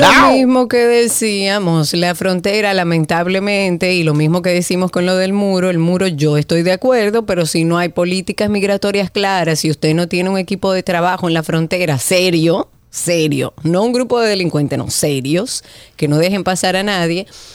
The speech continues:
Speaker 2: pues ese problema usted, no, no vamos a pasar en el mismo tema de cuando llega la basura al río, que la
Speaker 1: Sí.
Speaker 2: recogemos y vuelve y llega,
Speaker 1: Y
Speaker 2: y la
Speaker 1: vuelve y
Speaker 2: recogemos,
Speaker 1: llega.
Speaker 2: y vuelve y llega.
Speaker 1: Sesenta y dos mil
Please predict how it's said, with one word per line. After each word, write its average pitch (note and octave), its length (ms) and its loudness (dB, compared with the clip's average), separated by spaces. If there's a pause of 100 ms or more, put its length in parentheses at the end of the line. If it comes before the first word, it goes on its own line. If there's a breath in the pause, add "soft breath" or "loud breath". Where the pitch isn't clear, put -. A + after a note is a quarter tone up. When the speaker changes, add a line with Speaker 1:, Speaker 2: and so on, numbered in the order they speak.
(200 loud breath)
Speaker 2:
pues A#3+ 200 -2
ese C4+ 220 -2
problema G#3 460 0
usted, F#3+ 320 -2
no, F#3+ 160 0
no F#3+ 120 0
vamos G3+ 240 0
a - 40 -12
pasar A3 320 0
en G3+ 100 0
el F#3+ 120 0
mismo G#3+ 280 0
tema B3+ 280 0
de A3+ 100 0
cuando F#3+ 320 -2
llega F#3+ 240 0
la A3+ 240 0
basura A3 340 0
al A#3+ 80 -2
río, D#3 240 0
que D#3 80 -2
la D#3+ 80 0
Speaker 1:
Sí. D3+ 80 2
Speaker 2:
recogemos A2 500 4
y E3 40 0
vuelve D#3 260 0
y F3 60 -2
llega, A2+ 120 4
Speaker 1:
Y A2+ 40 8
Speaker 2:
y A2+ 40 6
la A2 60 4
Speaker 1:
vuelve A#2 360 6
y G#2+ 40 6
Speaker 2:
recogemos, F#2+ 60 4
Speaker 1:
llega. F2 240 6
Speaker 2:
y - 20 4
vuelve - 160 6
y - 40 6
llega. - 20 6
Speaker 1:
Sesenta C#3+ 500 6
y C#3 80 6
dos C3 320 4
mil C3+ 520 6